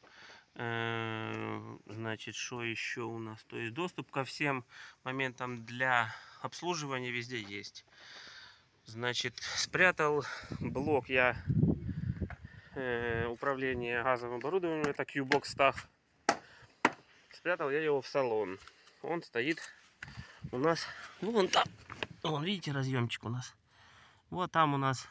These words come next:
установленный блок. Все это красиво у нас спрятано. Не мешает,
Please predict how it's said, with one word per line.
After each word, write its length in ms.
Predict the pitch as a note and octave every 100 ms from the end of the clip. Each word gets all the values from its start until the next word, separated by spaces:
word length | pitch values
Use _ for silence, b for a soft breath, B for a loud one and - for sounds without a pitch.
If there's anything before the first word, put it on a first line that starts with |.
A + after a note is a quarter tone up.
| -
установленный 800 | A2+ - B2 E3 F3+ E3 D#3+ D#3+ - _ _ B B B B B
блок. 680 | B2 A#2+ C3 C3 B2 A2+ - B B B B B B -
Все 180 | -
это 220 | F#3+ F3+ E3
красиво 540 | - F3+ - G#3 E3+
у 120 | D#3
нас 260 | E3 A#3+ - - - - - - - - - - B B B B B B B B B B B B B B -
спрятано. 580 | - G3 B3 A3+ G3 F3+ B B B B B B -
Не 160 | D#3
мешает, 560 | G3+ F#3 - G#3+ G#3+ G3